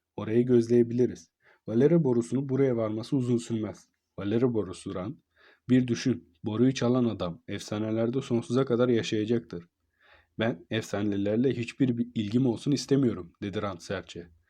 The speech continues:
"Ama ya karanlık dostları yanından geçerse, ya Inktar onları kaybettiyse, o durumda Valera borusu sonsuza dek karanlık dostların elinde kalır. Matt de ölür. Pekala, birkaç gün.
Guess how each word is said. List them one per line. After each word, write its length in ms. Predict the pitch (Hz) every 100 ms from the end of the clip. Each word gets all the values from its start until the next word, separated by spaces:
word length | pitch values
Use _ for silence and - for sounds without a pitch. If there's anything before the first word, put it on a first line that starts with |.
| _ _ -
"Ama 180 | 101
ya 160 | 110 120
karanlık 440 | 123 123 120 120
dostları 380 | 131 117 - 113
yanından 480 | 117 107 107 117 113
geçerse, 640 | 107 - 123 - 117 139 - _ -
ya 120 | 120
Inktar 340 | 147 170 151
onları 340 | 131 120 117 117
kaybettiyse, 760 | 123 123 120 - 95 - 120 143 _ _ - -
o 140 | 117
durumda 340 | 117 110 107 107
Valera 360 | 107 117 123
borusu 460 | 110 98 - 160 170
sonsuza 440 | - 107 - 131 139
dek 160 | 120
karanlık 440 | - 117 120 127 -
dostların 340 | 110 - 117
elinde 340 | 127 107 120 120
kalır. 260 | 101 87 - _ _ _ -
Matt 260 | 92 85
de 40 | 120
ölür. 360 | 131 117 - _ _ _ _ -
Pekala, 520 | 113 127 98 82 -
birkaç 420 | 113 110 120 113
gün. 240 | - 85